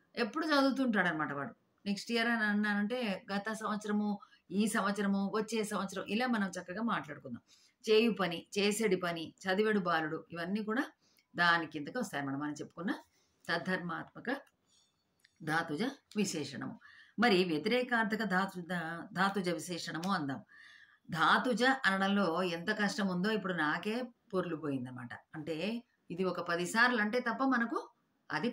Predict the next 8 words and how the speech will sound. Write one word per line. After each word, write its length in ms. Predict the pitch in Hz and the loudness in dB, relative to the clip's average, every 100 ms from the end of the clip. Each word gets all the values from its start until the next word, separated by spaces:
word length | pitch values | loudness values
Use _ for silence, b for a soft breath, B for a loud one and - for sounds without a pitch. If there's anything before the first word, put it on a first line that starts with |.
| 170 | -2
పట్టుబడదు. 460 | 147 143 139 135 - - | -6 -4 -4 -6 -8 -2
ధాతుజ, 480 | 175 196 - 160 165 233 - _ _ B B B B B | 4 4 4 2 2 2 0 _ _ B B B B B
వ్యతిరేకార్థక 1080 | 180 180 208 214 208 208 175 190 175 190 202 202 151 | 4 6 6 6 6 4 4 4 2 0 2 0 2
ధాతుజ 400 | 175 190 196 190 185 | 2 2 2 0 0
విశేషణము, 640 | 170 180 175 165 151 160 180 - | 0 -2 -2 -2 -2 -2 -4 -2
ఇది 100 | 180 | 0
అంటుండాలి. 420 | 165 185 220 175 147 | 0 0 2 2 0
వ్యతిరేకార్థక 760 | 160 185 190 185 190 180 170 180 | -4 -2 -2 0 0 0 -2 -4